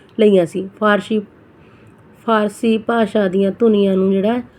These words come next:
ਅੰਕਿਤ ਕਰਨ ਦੇ ਲਈ ਅਸੀਂ ਲੱਲ-, ਪੈਰ ਬਿੰਦੀ ਵਾਲੇ ਪੰਜ ਅੱਖਰ ਲਏ ਸੀ। ਲੱਲੇ ਪੈਰ ਬਿੰਦੀ ਵਾਲਾ ਪੰਜਾਬੀ ਯੂਨੀਵਰਸਿਟੀ ਵ-, ਦੁਆਰਾ ਇਹ ਦਿੱਤੀ ਗਈ ਸਾਨੂੰ ਜਿਹੜੀ ਹੈ ਧੁਨੀ ਹੈ।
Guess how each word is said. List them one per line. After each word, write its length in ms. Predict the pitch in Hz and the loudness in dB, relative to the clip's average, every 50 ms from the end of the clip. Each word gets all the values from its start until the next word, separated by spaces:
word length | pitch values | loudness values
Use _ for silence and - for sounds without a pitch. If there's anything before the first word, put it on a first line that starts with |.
| - - - - - - | -20 -20 -20 -12 -6 -2
ਅੰਕਿਤ 380 | 220 214 190 - - 202 - | -2 -2 -2 -2 -4 -4 -4
ਕਰਨ 340 | 202 196 214 196 190 190 196 | -2 -2 -2 -2 0 -2 -2
ਦੇ 160 | 180 196 190 | 0 0 0
ਲਈ 260 | 185 180 190 190 196 | 0 0 0 2 0
ਅਸੀਂ 320 | 185 - - 226 254 285 262 - _ - - - - - - | 0 0 -2 -4 -2 -2 -4 -8 _ -20 -20 -20 -10 -2 2
ਲੱਲ-, 260 | 226 226 226 226 226 - - - - | 4 4 4 4 2 -4 -12 -10 -4
ਪੈਰ 260 | - 220 214 208 202 208 | 0 0 2 2 0 0
ਬਿੰਦੀ 340 | 180 208 196 190 175 196 | 0 -2 -2 -2 -2 -2
ਵਾਲੇ 200 | 180 185 185 233 | -2 -2 -4 -4
ਪੰਜ 440 | 240 - - 277 247 233 226 196 214 | -6 -6 -4 0 2 2 2 2 2
ਅੱਖਰ 280 | 208 208 - - 202 175 | 0 -2 -2 -4 -2 0
ਲਏ 240 | 175 165 151 147 143 | 0 0 0 0 -2
ਸੀ। 260 | 139 - 143 139 143 - - - - - - - - - - - | -4 -4 -6 -8 -8 -10 -18 -20 -20 -20 -20 -20 -20 -12 -4 0
ਲੱਲੇ 300 | 208 202 196 196 196 226 | 4 4 6 6 4 4
ਪੈਰ 240 | 226 269 262 262 269 | 2 2 0 2 2
ਬਿੰਦੀ 280 | 254 277 254 240 269 | 2 0 0 2 2
ਵਾਲਾ 240 | 269 285 277 285 277 | 2 2 2 0 -2
ਪੰਜਾਬੀ 500 | 269 - 247 208 202 196 175 185 202 196 170 | -2 -4 -2 -2 -2 -2 -2 -2 -2 -2 0
ਯੂਨੀਵਰਸਿਟੀ 500 | 202 208 208 214 220 220 220 - - 254 | -2 0 0 0 0 -2 -4 -4 -4 -2
ਵ-, 160 | 226 233 233 | -2 -2 -2
ਦੁਆਰਾ 420 | 214 185 208 202 196 196 220 269 285 - - - - - - - - - _ _ - | -2 -2 -2 -2 0 0 -2 -2 -4 -8 -16 -20 -20 -20 -20 -20 -20 -20 _ _ -2
ਇਹ 300 | 220 214 190 202 240 269 269 - - - - | 0 2 2 2 2 0 -2 -8 -18 -12 -10
ਦਿੱਤੀ 380 | 190 208 208 - - 240 240 202 | -10 -10 -8 -4 -2 -2 0 2
ਗਈ 120 | 208 202 | 2 0
ਸਾਨੂੰ 380 | 196 - 202 185 185 214 247 240 - _ _ _ _ - _ _ _ - | 0 0 -2 -2 0 -2 -4 -6 -10 _ _ _ _ -20 _ _ _ -4
ਜਿਹੜੀ 320 | 202 196 185 190 190 202 240 | -2 0 0 2 2 0 0
ਹੈ 100 | 285 285 - - | -2 -4 -2 2
ਧੁਨੀ 340 | 277 254 226 208 190 175 | 4 4 4 4 2 2
ਹੈ। 120 | 160 156 | -2 -4